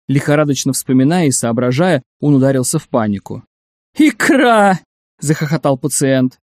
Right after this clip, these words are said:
Все его страхи как рукой сняло. Он стал раздуваться. Доктор встал, у него задрожали ноги. «Икра! Икра!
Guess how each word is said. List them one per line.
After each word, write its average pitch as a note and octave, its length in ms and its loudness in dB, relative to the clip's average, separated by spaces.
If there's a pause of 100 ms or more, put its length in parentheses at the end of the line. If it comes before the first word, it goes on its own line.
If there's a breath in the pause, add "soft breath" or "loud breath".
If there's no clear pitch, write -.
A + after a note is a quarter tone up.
(220)
Все - 260 -2
его B2+ 180 -2
страхи D3+ 500 -4
как - 280 -6
рукой D3+ 400 -2
сняло. G#2 520 -8 (280)
Он C#3+ 160 0
стал C3 360 -2 (140)
раздуваться. C3+ 880 -2 (1160)
Доктор C3 420 -2
встал, G3+ 440 0 (300)
у D3+ 100 0
него C#3 300 4
задрожали B2 580 0
ноги. A2+ 480 -2 (800)
«Икра! A3+ 680 2 (300)
Икра! B3 640 2